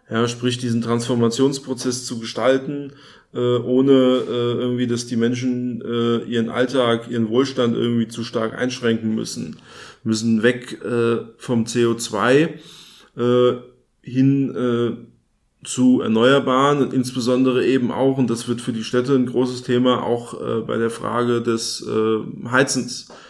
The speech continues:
weil damit eigentlich die meiste Energie, äh, verbraucht wird, das meiste C O zwei emittiert wird. Also, ich sag mal, andere Sektoren,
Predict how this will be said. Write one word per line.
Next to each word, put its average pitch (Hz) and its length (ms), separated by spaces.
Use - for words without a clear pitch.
weil 107 120
damit 110 420
eigentlich 117 240
die 113 120
meiste 123 320
Energie, 120 540
äh, 113 440
verbraucht 110 460
wird, 110 120
das 98 120
meiste 110 320
C 113 200
O 107 60
zwei 104 500
emittiert 113 540
wird. 107 180
Also, 101 300
ich - 60
sag 110 140
mal, 107 140
andere 120 340
Sektoren, 123 720